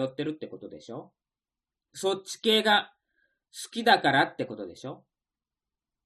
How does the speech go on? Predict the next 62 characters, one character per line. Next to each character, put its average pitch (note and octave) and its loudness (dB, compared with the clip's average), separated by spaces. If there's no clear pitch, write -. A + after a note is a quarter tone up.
そ A3+ 2
っ A3+ -4
ち - -12
系 C4 4
の B3 0
頭 A3+ -4
脳 B3+ 2
だ C#3+ 6
か C#3 2
ら D3+ 4
っ E3 -2
て C#3 -4
こ A2 -12
と G2+ -12
で F#2 -16
し - -14
ょ？ D3+ -12
前 C3 -4
職 C#3+ -2
全 D#3+ 0
然 F3 0
違 F3+ 0
い - -4
ま F#3 0
す。 - -18
で F#3 2
も、 E3+ -2
キ D#3+ -2
ャ D3 2
ド E3 2
オ F3+ 0
ペ F#3+ 0
レ G3 2
ー F3+ -2
タ F3 2
ー D#3+ 0
に D#3 -4
な D#3 -2
り D#3+ -6
た F3 -2
い F3 -2
の E3 -4
で D3+ 0
一 C#3+ -6
年 F3+ -4
発 F#3 -6
起 E3 -6
し D#3+ -8
ま D#3 0
し - -12
た。 E3 0
で、 C#3+ -2
半 D3+ -2
年 F3+ -2
間 D#3+ -2
学 C#3+ -4
び D#3+ -4
ま F3 -4
し - -16
た。 E3 2
で C#3+ -2
は、 D#3 0